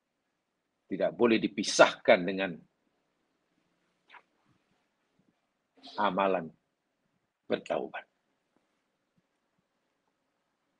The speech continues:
Bahkan hadis yang saya sampaikan tadi memang membuat kita kena berfikir panjang. Jika sekiranya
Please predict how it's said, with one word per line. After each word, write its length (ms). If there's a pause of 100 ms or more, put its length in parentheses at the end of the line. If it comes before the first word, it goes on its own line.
(500)
Bahkan 420 (1200)
hadis 320
yang 160
saya 180
sampaikan 300
tadi 260 (380)
memang 260
membuat 480
kita 380 (2750)
kena 260
berfikir 480
panjang. 400 (1400)
Jika 720
sekiranya 880